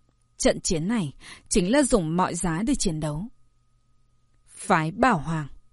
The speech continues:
Rất tốt. Tuy tạm thời tiền tuyến phải đình chỉ chiến tranh, nhưng căn cứ theo tin tức đã truyền lại, yêu đường và võ đường trong tay Ngụy Trung tổn thất trầm trọng. Đây quả thật chính là tin vụ tốt vô cùng.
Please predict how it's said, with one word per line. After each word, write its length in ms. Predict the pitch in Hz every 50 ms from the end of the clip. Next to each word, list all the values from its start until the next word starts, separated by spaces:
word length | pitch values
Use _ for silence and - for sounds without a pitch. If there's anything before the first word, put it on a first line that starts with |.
| _ _ _ _ _ _ _ _ _ _ _ _ _ -
Rất 320 | 190 180 202 240 233 -
tốt. 220 | - 185 185 233 - - - - - - - - - - - -
Tuy 180 | - 196 190 196
tạm 220 | - 214 180 190
thời 180 | - 208 190 185
tiền 240 | - 214 208 185 170
tuyến 200 | - 180 185 214
phải 140 | - 320 240
đình 180 | 214 196 185
chỉ 180 | - 233 202 165
chiến 220 | - 180 165 160
tranh, 260 | - - 170 165 170 160 - - - _ _ _ -
nhưng 220 | - 196 202 190 -
căn 220 | - 220 202 185
cứ 160 | - 180 180
theo 160 | 185 277 269 226
tin 240 | - 226 208 175
tức 140 | - 240 311 262
đã 120 | 220 185
truyền 220 | - - 262 202
lại, 220 | 156 - 131 - - _ - - - - - - _
yêu 220 | - 202 208 208 202
đường 200 | 190 202 190 175
và 100 | 180 170
võ 200 | 165 196 202 247
đường 220 | 269 269 220 185
trong 180 | - 226 208 180
tay 160 | - 208 196
Ngụy 220 | 190 190 202 202
Trung 220 | - - 208 190 -
tổn 240 | - 220 202 170
thất 180 | - 262 311 -
trầm 200 | - 311 185 151
trọng. 200 | - 156 139 - _ _ _ _ _ _ _ _ -
Đây 200 | 202 196 190 180
quả 220 | - - 208 185 160
thật 220 | - 208 185 - - -
chính 220 | - 196 175 202
là 80 | 269 302
tin 240 | - - 247 196 175
vụ 160 | - - 165 - - -
tốt 180 | 254 311 349 - -
vô 180 | 240 233 202
cùng. 220 | - - 170 151